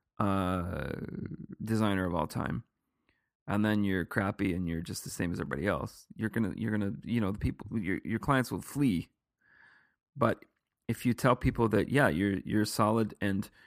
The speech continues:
you do a great job and you do this, did this and this for these people,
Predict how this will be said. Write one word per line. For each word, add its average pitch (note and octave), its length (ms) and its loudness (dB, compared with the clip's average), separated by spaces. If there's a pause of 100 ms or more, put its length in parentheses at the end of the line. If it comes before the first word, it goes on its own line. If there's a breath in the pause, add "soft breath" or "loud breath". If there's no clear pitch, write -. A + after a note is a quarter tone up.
(260 soft breath)
you G2+ 120 0
do G#2 100 6
a G2 40 4
great A2 200 6
job G2+ 340 6
and G2 160 4
you F#2 60 2
do F#2+ 220 2
this, - 320 4 (380)
did D#3 220 6
this E3+ 220 8
and B2 120 10
this C3 180 8
for G#2+ 120 0
these A#2 240 4
people, A2 420 2